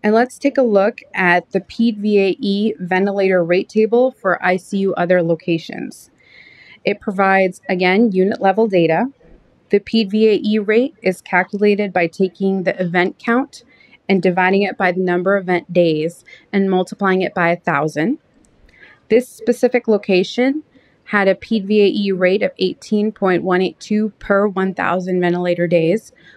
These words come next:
for the month of January two thousand nineteen.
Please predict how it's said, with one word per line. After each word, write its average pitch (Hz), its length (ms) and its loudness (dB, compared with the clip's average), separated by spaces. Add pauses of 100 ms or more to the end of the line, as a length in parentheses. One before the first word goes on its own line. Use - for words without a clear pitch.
(120)
for 196 120 0
the 185 100 0
month 185 320 0
of 175 140 -2
January 180 760 -2 (140)
two - 120 -10
thousand 170 340 0
nineteen. 175 600 -2